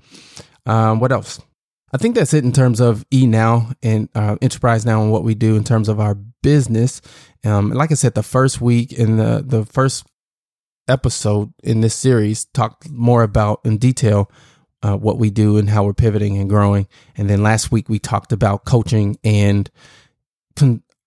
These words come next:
coaching versus consulting. What's the difference? And if your, your business might need one. So that really gives you a really good, um, overview of Enterprise Now, what we do and what services we offer.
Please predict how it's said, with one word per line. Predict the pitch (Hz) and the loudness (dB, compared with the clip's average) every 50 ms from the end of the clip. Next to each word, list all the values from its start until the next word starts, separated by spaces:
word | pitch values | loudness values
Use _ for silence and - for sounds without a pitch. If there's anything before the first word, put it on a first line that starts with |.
| _ - | _ -4
coaching | - 175 185 - - 139 117 | -2 -2 0 0 0 -2 0
versus | 120 139 127 - 131 113 | 0 -2 -2 -2 -6 -4
consulting. | - 127 117 - - 120 107 - 117 107 | -4 -4 -2 0 0 -2 0 0 0 0
What's | 107 117 110 - | 0 0 0 -2
the | 117 107 | -2 -2
difference? | 107 113 101 - 113 104 - | 0 0 0 -2 -2 -2 -2
And | 110 107 110 | -2 0 0
if | 107 - - - | -2 -2 -4 -4
your, | 117 113 104 107 | -2 0 0 0
your | - 160 117 113 | -2 -2 -4 -2
business | 104 110 113 104 117 117 110 101 - | 0 0 -2 -2 -2 -4 -4 -4 -4
might | 110 107 104 110 | -4 -4 -2 0
need | 120 139 139 131 139 | 2 2 2 2 0
one. | 127 120 117 117 117 - _ _ _ _ _ _ _ _ | 0 2 2 2 0 -4 _ _ _ _ _ _ _ _
So | - - 120 | -4 -2 0
that | 120 156 185 175 139 | 0 0 0 0 2
really | 143 151 143 120 | 2 2 2 0
gives | 110 120 123 104 107 | 2 0 0 2 2
you | 113 110 | 2 2
a | 104 | 2
really | 101 120 123 127 | 2 2 2 2
good, | 110 110 117 110 110 - _ _ _ _ - | 2 2 0 0 0 -2 _ _ _ _ -8
um, | 98 101 98 104 98 95 98 95 92 107 110 - - - - - | -4 -4 -2 -4 -4 -6 -10 -12 -12 -14 -16 -16 -20 -14 -6 -2
overview | - 156 151 143 117 107 110 107 107 - | 0 2 2 2 0 0 -2 -4 -2 -2
of | 107 107 101 | -4 -4 -2
Enterprise | - 104 117 - - 110 107 101 101 98 | -2 -2 -2 -2 -2 0 0 0 0 0
Now, | 113 104 104 98 | 0 0 0 0
what | 98 107 - - | 0 -2 -4 -4
we | 117 104 | -4 -4
do | 98 113 107 104 101 101 | 0 0 2 2 2 2
and | 98 95 - - _ _ _ | 0 -2 -4 -10 _ _ _
what | - 107 104 | -4 -2 0
services | - 123 113 107 104 95 - 98 98 - | 2 2 2 2 2 0 -2 -4 -4 -4
we | 101 98 - _ - | -6 -8 -6 _ 0
offer. | 120 117 113 117 - - 110 110 120 | 0 0 0 -2 -4 -4 -4 -4 -4